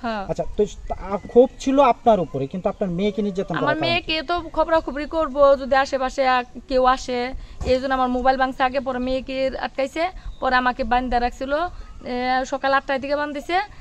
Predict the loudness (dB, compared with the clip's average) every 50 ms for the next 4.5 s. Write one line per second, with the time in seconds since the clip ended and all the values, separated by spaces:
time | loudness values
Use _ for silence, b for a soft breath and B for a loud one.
0 | B -12 -10 -8 -8 -6 -4 -2 -4 0 2 2 2 0 0 -4 -8 -8 -6 -6
1 | -4 -2 0 2 4 4 4 2 0 -2 -4 -8 -8 -8 -10 -10 -6 -4 -4 -4
2 | -4 -6 -8 -6 -4 -2 -2 -2 -2 -2 -2 -2 -2 -2 -4 -6 -8 -8 -8 -8
3 | -6 -8 -8 -8 -8 -6 -6 -8 -8 -8 -10 -10 -10 -8 -8 -8 -8 -10 -10 -10
4 | -12 -12 -12 -12 -12 -12 -12 -12 -14